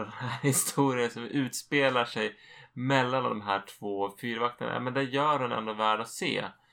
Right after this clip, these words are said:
Men jag är lite, lite så här besviken över...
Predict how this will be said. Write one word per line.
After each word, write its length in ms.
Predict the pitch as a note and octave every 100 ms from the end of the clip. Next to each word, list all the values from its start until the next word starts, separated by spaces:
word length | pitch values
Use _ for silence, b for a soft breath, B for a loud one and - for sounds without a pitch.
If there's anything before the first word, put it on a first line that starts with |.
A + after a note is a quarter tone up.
| b b b -
Men 280 | A2+ A#2+ B2+
jag 100 | C3
är 340 | C#3 D#3 F3+
lite, 480 | G#3 F#3 E3+ - F3+
lite 320 | C#3+ A2+ A2+
så 140 | G#2+ G#2+
här 380 | G2+ G2 G2 - - - -
besviken 720 | A2 A2+ A2+ G2+ - G#2+ -
över... 640 | G#2+ G#2 G2+ G2 G2 G2